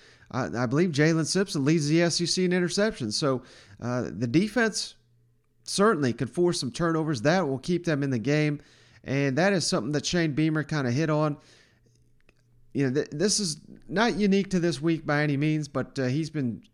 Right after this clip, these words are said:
expressing this all season,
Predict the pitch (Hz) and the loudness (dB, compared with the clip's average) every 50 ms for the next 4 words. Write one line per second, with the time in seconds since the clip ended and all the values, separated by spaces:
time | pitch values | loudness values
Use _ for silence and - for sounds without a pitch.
0 | _ _ _ _ _ _ 127 - - - 170 165 151 - 165 151 143 143 131 - | _ _ _ _ _ _ -8 -8 -4 0 2 2 2 2 0 0 0 0 0 0
1 | 143 117 143 151 151 143 143 139 131 - - - _ _ _ - - 185 196 202 | 0 2 4 4 4 4 4 2 -2 -6 -14 -20 _ _ _ -4 0 2 2 2
2 | 165 110 117 113 110 110 | 2 0 0 -4 -4 -6